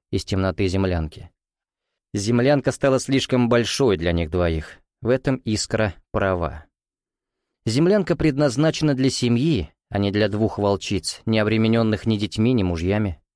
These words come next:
Искра, впрочем, тоже не спешит с выбором суженого.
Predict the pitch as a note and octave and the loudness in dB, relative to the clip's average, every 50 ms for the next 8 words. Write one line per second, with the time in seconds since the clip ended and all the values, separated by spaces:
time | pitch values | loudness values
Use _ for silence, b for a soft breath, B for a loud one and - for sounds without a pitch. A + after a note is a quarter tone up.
0 | _ _ _ _ _ _ _ _ _ _ _ _ _ _ _ _ _ _ - D#3+ | _ _ _ _ _ _ _ _ _ _ _ _ _ _ _ _ _ _ -2 -2
1 | F3+ - - E3+ E3+ D#3 - - E3 E3+ D#3+ - D3+ D3+ - F3 F#3+ E3 C#3 A#2+ | -2 0 0 0 -2 -2 0 0 0 0 0 0 -2 0 2 2 2 2 2 2
2 | A2+ G#2 - - A#2+ G2+ - A2+ G#2 - - A2 G#2+ A2 G2 G#2 G2+ G#2 G#2+ F#2 | 0 -2 0 -2 -2 0 0 -2 -2 -2 -4 0 0 0 0 2 0 0 0 0
3 | - - G#2+ F2+ F2+ F2+ E2+ E2 D2+ C#2+ D2 - | -2 -2 -2 0 0 0 -2 -2 -4 -6 -10 -14